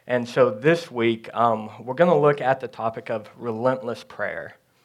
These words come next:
and what prayer has to do with reconciling our communities, what it has to do with us and our relationship with God, because I think God has a lot to say about that.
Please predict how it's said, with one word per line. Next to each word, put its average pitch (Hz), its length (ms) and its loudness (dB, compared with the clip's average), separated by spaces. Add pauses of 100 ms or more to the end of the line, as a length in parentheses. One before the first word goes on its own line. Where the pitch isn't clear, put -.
(300)
and 117 180 -4
what 123 300 2
prayer 143 240 4
has 135 200 0
to - 40 -16
do 120 160 -8
with 113 180 -10
reconciling 120 800 -2
our 107 100 -4
communities, 143 680 -8
what 156 420 0
it 131 80 -12
has 131 240 -4
to - 60 -20
do 127 160 -10
with 113 180 -10
us 147 340 -2 (280)
and 120 120 -6
our 127 160 2
relationship 123 720 -8
with 113 140 -14
God, 85 340 -6 (360)
because 110 220 -12
I 110 60 -2
think 113 240 -8
God 120 240 0
has 120 160 -8
a 120 60 -6
lot 123 180 0
to 117 80 -16
say 139 180 -2
about 143 220 0
that. 156 240 -4